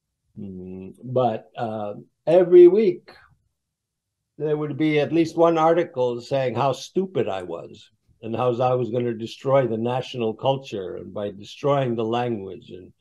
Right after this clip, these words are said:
destroying education. So every week I'd say, "What did they say this week?" And after a while it died down. But the point is that it was not popular, but the kids loved it. And then the kids get older, and then they're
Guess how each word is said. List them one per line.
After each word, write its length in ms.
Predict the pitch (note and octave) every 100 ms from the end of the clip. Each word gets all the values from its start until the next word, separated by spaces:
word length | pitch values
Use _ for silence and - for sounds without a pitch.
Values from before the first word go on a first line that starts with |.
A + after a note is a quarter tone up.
| _ _ _ _ -
destroying 640 | B2 - C#3+ C#3 C3 C3
education. 800 | A#2+ A#2+ A#2 B2+ B2+ - F2 -
So 100 | B2
every 280 | G#3+ A3 G#3
week 360 | B3+ F#3+ -
I'd 160 | B2+ A2+
say, 140 | C3+
"What 180 | B2+ C#3+
did 100 | E3
they 100 | D3
say 200 | D3 D3 D3
this 240 | D#3 D#3+
week?" 280 | A#2 F2+ -
And 340 | G2+ G2+ A#2 A#2+ _ _ _
after 260 | - F#3+ D#3+
a 40 |
while 240 | D#3 D#3+ C#3
it 100 | G#2+
died 300 | C3+ C3 A2+
down. 340 | F3+ B2 G#2
But 140 | A2 A2+
the 60 |
point 320 | C3 D#3+ D3+ C3+
is 200 | B2 A#2+
that 260 | B2 A#2 - _ _ _ _ _ _ _ _ _ _ _ _
it 80 | -
was 160 | C3 A#2+
not 240 | C#3+ C#3
popular, 480 | D3 F#3+ - A2 G#2
but 220 | G2+ A#2+
the 80 | C#3+
kids 340 | D3 A3 G3
loved 360 | F#3 A3+ A3 C3+
it. 160 | A2 - _ _ _
And 140 | B2 B2+
then 160 | C#3+ C#3+
the 140 | C#3 E3+
kids 180 | D#3
get 180 | B2+ D#3
older, 480 | F3+ G#3+ E3+ F#2 - -
and 160 | A#2 A#2+
then 180 | C3+ C#3
they're 180 | C#3